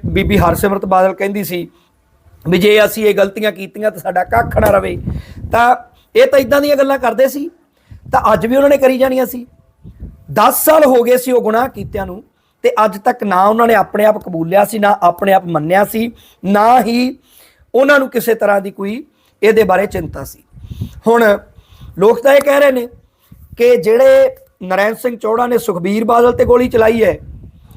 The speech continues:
ਜਿਹੇ ਜੀ ਸਜ਼ਾ ਸੁਖਬੀਰ ਬਾਦਲ ਨੂੰ ਲਾਈ ਗਈ ਹੈ, ਤਾਂ ਲੋਕ ਇਹ ਵੀ ਕਹਿ ਰਹੇ ਨੇ ਵੀ ਉਹੋ ਜੀ ਨਰੈਣ ਸਿੰਘ ਚੌੜਾ ਨੂੰ ਲਾ ਦਿਓ। ਜੇ ਸੁਖਬੀਰ ਬਾਦਲ ਨੇ ਕਬੂਲਿਆ ਕਿ ਅਸੀਂ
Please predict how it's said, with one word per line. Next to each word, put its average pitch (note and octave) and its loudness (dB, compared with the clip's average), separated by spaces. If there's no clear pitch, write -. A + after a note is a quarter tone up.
ਜਿਹੇ B3+ 4
ਜੀ D4 -2
ਸਜ਼ਾ A#3+ 0
ਸੁਖਬੀਰ G#3 -6
ਬਾਦਲ B3 2
ਨੂੰ C4+ 0
ਲਾਈ C4 2
ਗਈ C#4 2
ਹੈ, G#3 2
ਤਾਂ G#3+ 0
ਲੋਕ A3+ 2
ਇਹ A3+ 0
ਵੀ C4 -6
ਕਹਿ B3 -2
ਰਹੇ B3 0
ਨੇ C4 -2
ਵੀ C4+ -8
ਉਹੋ A#3 2
ਜੀ A#3+ -6
ਨਰੈਣ F#3+ -2
ਸਿੰਘ D#3+ -12
ਚੌੜਾ F3 -4
ਨੂੰ B3+ -8
ਲਾ A#3 2
ਦਿਓ। A#3 -2
ਜੇ A#3 2
ਸੁਖਬੀਰ A3+ -2
ਬਾਦਲ C#4+ 4
ਨੇ C#4+ 0
ਕਬੂਲਿਆ B3+ -2
ਕਿ C4 0
ਅਸੀਂ B3+ -4